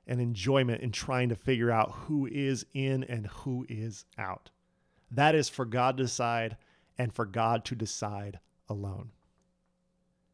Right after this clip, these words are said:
However, when I hear Jesus' words about serving people outside of my tribe,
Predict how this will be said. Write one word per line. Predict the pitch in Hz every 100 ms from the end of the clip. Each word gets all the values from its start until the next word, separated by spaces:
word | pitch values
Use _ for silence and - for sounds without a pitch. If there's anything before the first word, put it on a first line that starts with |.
| _ _
However, | - 127 120 123 104 - _ _ _ _ _ _ _ _ _ _ _ _ _ _
when | 139
I | 135
hear | 131 180 190
Jesus' | 147 170 135 139 113
words | 117 139 123 110
about | 131 120 113 -
serving | - - 170 175 165 160
people | - 165 156 117 117
outside | 113 - 139 131
of | 127
my | 120 110
tribe, | - 120 110 98